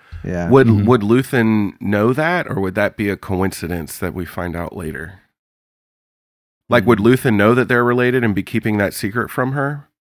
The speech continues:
Speaker 2: Uh, because he called him the thief Andor, so obviously he hasn't told her anything else about him, and she wouldn't know his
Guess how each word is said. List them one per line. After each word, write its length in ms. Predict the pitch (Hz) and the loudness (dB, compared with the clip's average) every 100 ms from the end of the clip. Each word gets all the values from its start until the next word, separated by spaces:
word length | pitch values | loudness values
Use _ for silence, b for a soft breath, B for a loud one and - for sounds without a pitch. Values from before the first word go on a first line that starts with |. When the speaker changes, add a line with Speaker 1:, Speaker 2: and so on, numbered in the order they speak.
| _ _ _ _ _ _ | _ _ _ _ _ _
Speaker 2:
Uh, 140 | 90 80 | -10 -8
because 300 | - 120 110 | -6 -4 -4
he 60 | 113 | 0
called 260 | 131 131 | 2 4
him 140 | 110 104 | 4 2
the 100 | 101 | -2
thief 280 | 120 110 95 | -2 -2 0
Andor, 400 | 113 95 82 98 | -2 -2 -4 -6
so 200 | - 92 | -4 0
obviously 480 | 98 92 92 98 | 0 -2 -6 -4
he 120 | 95 90 90 _ _ _ 92 | -4 -6 -10 _ _ _ -6
hasn't 420 | 95 85 90 - _ | -4 -2 -6 -8 _
told 400 | - 110 113 92 | -4 -2 -2 -2
her 280 | 92 85 80 | -6 -8 -8
anything 520 | 65 85 85 - 90 | -6 -6 -6 -8 -6
else 240 | 85 - | -8 -8
about 320 | - 92 92 98 | -8 -6 -6 -6
him, 240 | 87 90 | -6 -4
and 160 | 92 87 | -4 -4
she 160 | - | -4
wouldn't 340 | 92 92 90 - | -2 -2 -2 -2
know 320 | 92 92 87 | 0 0 0
his 480 | 90 90 87 - | -2 -2 -4 -10